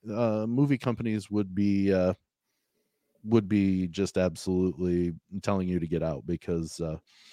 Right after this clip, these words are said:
but, uh, I have been playing around with, uh, a, a,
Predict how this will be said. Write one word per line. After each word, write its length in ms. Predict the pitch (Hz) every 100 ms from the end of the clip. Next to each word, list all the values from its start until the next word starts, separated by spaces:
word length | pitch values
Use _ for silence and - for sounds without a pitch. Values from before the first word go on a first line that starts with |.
| -
but, 280 | 143 160 127
uh, 160 | 127 113 - - -
I 80 | 120
have 240 | 135 123
been 160 | 123 110
playing 320 | 131 120 113
around 340 | 110 107 107
with, 280 | 104 101 -
uh, 180 | 107 98 80 82
a, 60 |
a, 440 | 101 76 98 95